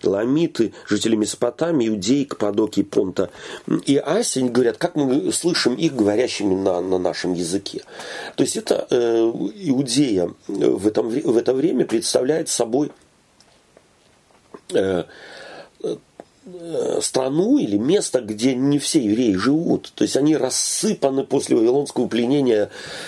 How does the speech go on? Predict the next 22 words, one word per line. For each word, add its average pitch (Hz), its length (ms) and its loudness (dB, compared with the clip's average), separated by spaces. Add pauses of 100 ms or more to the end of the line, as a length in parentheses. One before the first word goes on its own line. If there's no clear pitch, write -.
(140)
э, 107 100 2
по 113 180 0
всему, 120 540 0 (260)
так - 100 -8
сказать, 113 220 0
Ближнему 107 480 2
Востоку, 214 640 -2 (300)
и 147 100 2
все 233 340 -2
они 269 180 2
говорят, 151 600 2
понятно, 139 680 0 (360)
на 139 280 2
языке 147 920 0 (800)
той 170 140 2
страны, 180 360 0
в - 80 -4
которой 156 440 0
родились, 147 480 0
в - 60 -6
которой 147 380 2
выросли. 95 600 -2